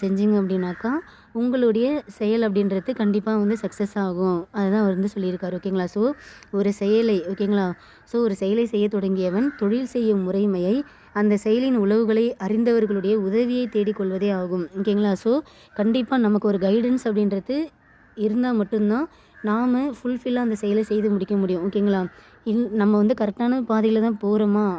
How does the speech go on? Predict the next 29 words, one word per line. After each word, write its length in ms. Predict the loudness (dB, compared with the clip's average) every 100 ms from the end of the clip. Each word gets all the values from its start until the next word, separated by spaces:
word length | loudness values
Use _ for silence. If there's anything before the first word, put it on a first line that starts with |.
| -6
அப்படின்றதே 580 | -2 0 0 -2 0 0
வந்து 400 | 2 2 2 0 -6 -20 -12
இந்-, 220 | -6 -2 2
இந்த 260 | 4 4
விஷயத்துல 480 | 2 -2 -4 -2 -2
வந்து 260 | 0 0 -2
ஜ-, 580 | -2 0 0 0 -2 -6 -8
already 240 | -2 2 2
இப்ப 240 | 0 0
அனுபவப்பட்டவங்க 960 | 2 2 2 2 2 2 0 0 0 0
கிட்ட 180 | -2 -2
நம்ம 160 | 0
வந்து 180 | 2 0
கேட்டு 300 | 0 -2 0
ஆலோந்து, 420 | -2 0 2 0
அ, 300 | -2 -4 -4 -6 _ _ -8
அதுக்கான 440 | -2 0 2 2 2
கருத்துரைகளை 540 | 0 2 2 2 2
வாங்கி 440 | 0 0 2 0 -2 -6 -20 -20
செய்வதன் 460 | -4 -2 2 2 4
மூலம் 400 | 4 4 2 0 -6 -20 -6
நாம 520 | -2 0 0 0 0
அந்த 280 | 0 0 0
செயலை 480 | 0 2 2 2 -2
வெற்றிகரமாக 560 | -4 -4 0 0 2 0
செய்து 260 | 0 2 2
முடிக்கலாம். 500 | 0 -4 -4 -4 -4
ஓகேங்களா? 220 | -2 -4
So, 260 | -2 -4